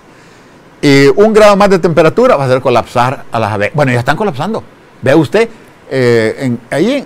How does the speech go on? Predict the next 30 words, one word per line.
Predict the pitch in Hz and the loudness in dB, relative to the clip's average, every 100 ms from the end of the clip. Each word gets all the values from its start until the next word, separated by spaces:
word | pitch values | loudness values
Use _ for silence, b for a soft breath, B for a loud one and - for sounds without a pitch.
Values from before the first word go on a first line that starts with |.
| 139 | -8
sobre | 151 143 | -8 -2
todo | 208 | -2
en | 175 | -2
inglés, | 175 202 | -2 -4
collapse | - 123 151 160 135 | -4 -4 -4 -4 -4
disorder | 143 196 190 139 113 | 0 2 2 0 -2
en | 113 | -4
Estados | 117 127 | -2 0
Unidos. | 165 220 139 | 2 2 0
Hay | 151 | -2
muchos | 156 285 233 - | -2 -2 -2 -2
colapsos | 285 247 202 196 | 0 0 -2 -4
de | 180 | -4
colonias | 202 202 170 107 | 0 2 2 -2
que | 139 | -2
se | |
han | 175 | -2
documentado, | 165 139 123 180 170 92 | -2 -4 -4 -2 -2 -4
¿verdad? | 92 104 | -8 -6
Ocurre | 170 123 262 | -2 2 2
en | 247 | 2
todo | 151 | 0
el | 156 | 2
mundo, | 302 277 208 - B - | 0 0 -4 -8 B -10
pero | 196 | -8
aquí | - | -8
no | 262 | -8
los | 165 139 | -6 -6
documentamos, | 143 170 202 214 - 254 - - | -8 -10 -10 -10 -10 -12 -18 -16
¿verdad? | 123 143 | -14 -14